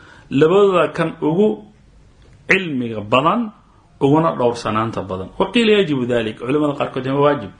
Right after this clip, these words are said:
Yani, mathalan, labadan qof, bal raadi, labadooda yaa masalada ku leh.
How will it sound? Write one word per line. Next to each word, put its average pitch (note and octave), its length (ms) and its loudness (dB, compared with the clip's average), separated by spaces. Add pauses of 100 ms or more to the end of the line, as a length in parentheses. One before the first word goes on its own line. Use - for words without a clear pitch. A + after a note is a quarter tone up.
(320)
Yani, D3 140 2
mathalan, F3+ 220 2
labadan G3 360 2 (100)
qof, F#3 260 0 (480)
bal C#3+ 140 4
raadi, D3+ 460 0
labadooda D#3+ 460 4
yaa C#3 240 2
masalada B2+ 440 0
ku - 140 -2
leh. A2+ 140 0